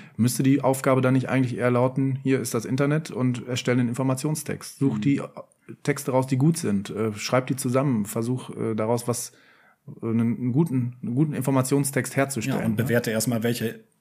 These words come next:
Speaker 3: Informationsquellen
Speaker 1: Ja.
Speaker 3: überhaupt, äh,
Speaker 1: Genau.
Speaker 3: angemessen sind und welche man mit der Medienkompetenz, ja, für wahr empfinden kann oder für brauchbar erstmal.
Speaker 2: Ja,
Speaker 1: Genau.
Speaker 2: da kommen wir wieder zur Medienkompetenz. Ich glaube, das ist gar kein schlechtes Fach. Ich glaube, das sollten wir mal einführen.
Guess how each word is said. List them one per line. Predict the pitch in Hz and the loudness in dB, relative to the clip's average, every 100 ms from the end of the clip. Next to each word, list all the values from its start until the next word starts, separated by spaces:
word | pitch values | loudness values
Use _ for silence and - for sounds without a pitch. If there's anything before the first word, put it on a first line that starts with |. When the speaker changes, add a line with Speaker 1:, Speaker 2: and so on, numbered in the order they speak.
| _ | _
Speaker 3:
Informationsquellen | 143 139 139 117 135 123 123 127 120 | 0 2 2 2 0 0 0 0 0
Speaker 1:
Ja. | 123 | 0
Speaker 3:
überhaupt, | 110 107 113 110 - - - | 0 0 0 -2 -6 -6 -8
äh, | 110 107 - _ _ - | -6 -6 -8 _ _ -4
Speaker 1:
Genau. | 139 98 - | -2 -2 0
Speaker 3:
angemessen | 151 170 110 110 113 | 2 4 2 0 -2
sind | 110 110 | -4 -4
und | 110 | -4
welche | 117 110 | -4 -4
man | 113 113 110 - - - - - - | -4 -2 -4 -8 -18 -20 -20 -14 -2
mit | 139 | 0
der | 127 | 4
Medienkompetenz, | 131 131 131 135 127 127 127 131 131 - - - _ _ | 4 4 2 0 -4 -4 -2 0 -2 -6 -12 -20 _ _
ja, | - 143 107 | -2 0 0
für | - 110 113 - | 0 2 2 -2
wahr | 104 113 127 - | -2 0 0 -2
empfinden | 110 101 - 113 117 110 | -6 -4 -2 -2 -2 -6
kann | 110 | -6
oder | 110 113 | -4 -4
für | 120 | -2
brauchbar | 104 127 143 - 92 | -2 0 0 -2 -10
erstmal. | 98 - 101 98 - - - | -10 -10 -12 -16 -18 -20 -6
Speaker 2:
Ja, | 107 | -2
Speaker 1:
Genau. | 110 | -2
Speaker 2:
da | |
kommen | - 131 | 0 0
wir | 110 | 2
wieder | 107 | -2
zur | - 107 | -2 -2
Medienkompetenz. | 110 147 139 151 139 151 143 | 0 2 2 2 2 0 0
Ich | - | -2
glaube, | 135 156 | 0 0
das | 135 | -2
ist | 143 - | -6 -2
gar | 147 | -2
kein | 147 | 0
schlechtes | 139 147 139 143 | -2 -2 -6 -8
Fach. | - 139 123 - | -6 -6 -6 -12
Ich | |
glaube, | - 127 | -8 -6
das | 131 | -4
sollten | - 143 | -4 -4
wir | 131 | -2
mal | 127 127 | -2 -2
einführen. | 131 131 104 | -2 -2 -4